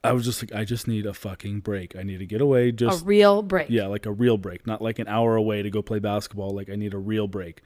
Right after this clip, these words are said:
Speaker 2: Mm-hmm.
Speaker 1: 'Cause, uh, I'm just accumulated, like, all of this life in this house consumes me all day long.
Speaker 2: Yes. And I'm not holding you back from that, but all I heard in that text message was,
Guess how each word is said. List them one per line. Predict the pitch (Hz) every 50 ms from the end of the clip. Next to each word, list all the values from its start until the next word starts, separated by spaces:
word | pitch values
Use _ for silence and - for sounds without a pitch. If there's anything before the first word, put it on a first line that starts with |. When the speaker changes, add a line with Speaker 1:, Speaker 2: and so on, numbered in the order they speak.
| -
Speaker 2:
Mm-hmm. | 214 190 170 160 147 147
Speaker 1:
'Cause, | 139 - 104 104 101
uh, | 101 98 - -
I'm | 98 101 104
just | 95 104 98 - - - - _ _ _ -
accumulated, | 107 - - - - 156 151 151 151 143 127 117 107 107 101 107 104 107 104
like, | 110 104 101 - - - - - - - _ _ _ _ _ _ _ _ _ -
all | - 113 120 131
of | 139 131 123
this | 139 135 - -
life | 120 127 123 117 110 110 110 -
in | 120 107
this | 113 113 -
house | - 123 113 101 98 98 - - - - _ _ _ _ _ _ _ _ -
consumes | - - 123 123 - - - 143 139 135 127 113
me | 107 107 101 104
all | 107 104 104 104
day | 104 101
long. | 98 95 90 85 85 90
Speaker 2:
Yes. | 202 226 190 - - - - - _ _ _ _ _ _ _ _ _ _ _ _ _ - -
And | 196 185
I'm | 165 185 202
not | 214 214 208
holding | 202 226 226 233 254
you | 269 277
back | - - 330 -
from | - 247 226
that, | 214 202 208 208
but | 208 196 -
all | - 196 180 185 190
I | 202 208 208
heard | 202 247 277 277 240
in | 202
that | 196 175 185 180
text | - 254 277 285 - -
message | 190 175 165 - 190 180 175 180
was, | 185 202 254 254 220 175 170 156 165 175 -